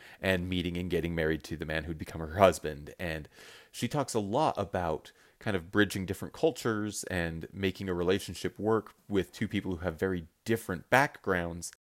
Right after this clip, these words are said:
But you also get a bit of a sense of her politics. And boy, it was really odd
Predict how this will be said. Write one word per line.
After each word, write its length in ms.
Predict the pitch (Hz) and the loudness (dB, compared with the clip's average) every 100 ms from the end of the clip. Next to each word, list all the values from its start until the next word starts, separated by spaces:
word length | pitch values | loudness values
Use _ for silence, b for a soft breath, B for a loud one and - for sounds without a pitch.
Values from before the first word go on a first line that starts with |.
| _ _ _ - | _ _ _ 0
But 380 | 123 117 110 127 | 8 10 10 6
you 140 | 131 | 2
also 480 | - 123 135 131 101 | 4 4 4 4 2
get 500 | 85 101 107 104 - - | 0 4 4 4 0 -10
a 240 | 120 123 117 - - | -6 -4 -6 -10 8
bit 240 | 202 240 | 12 12
of 100 | 214 | 12
a 80 | 113 | 8
sense 400 | - - 87 82 | 2 2 0 -4
of 120 | 87 | -4
her 100 | 92 | -4
politics. 1000 | 85 - 92 113 151 226 226 - - - _ _ b b b b b b _ - | -4 4 4 4 2 0 0 -2 -4 -6 _ _ b b b b b b _ 0
And 580 | 107 101 101 101 98 - - 95 _ _ _ _ | 2 4 2 0 -2 -8 -14 -18 _ _ _ _
boy, 680 | 175 208 190 104 92 80 - b b b b 135 | 0 6 8 8 6 0 -6 b b b b 6
it 200 | 180 104 | 6 6
was 260 | 95 80 - - | -4 -4 -12 -12
really 520 | 147 196 214 214 214 - | 0 6 8 8 2 2
odd 480 | 156 131 90 78 80 | 4 6 6 2 -2